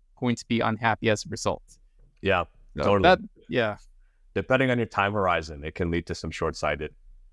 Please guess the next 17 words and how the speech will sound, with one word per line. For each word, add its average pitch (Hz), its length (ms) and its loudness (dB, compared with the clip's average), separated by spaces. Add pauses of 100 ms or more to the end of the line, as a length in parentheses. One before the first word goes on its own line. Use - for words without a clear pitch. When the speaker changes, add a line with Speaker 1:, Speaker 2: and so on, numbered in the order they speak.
(160)
Speaker 2:
business 78 380 -4
decisions. - 600 -14 (100)
Speaker 1:
Exactly, 110 680 -2 (140)
exactly. 92 320 -4
Speaker 2:
Yes, - 540 -4
yes, 78 420 -2 (100)
that's 80 260 -2
totally 78 300 -6
true. 71 360 -10 (280)
What's, 104 400 -4 (260)
okay, 98 160 0
what's 90 400 -4
been 131 640 -4
the 104 200 0
most 101 500 -2 (120)
impactful 90 760 -4
hire 71 460 -4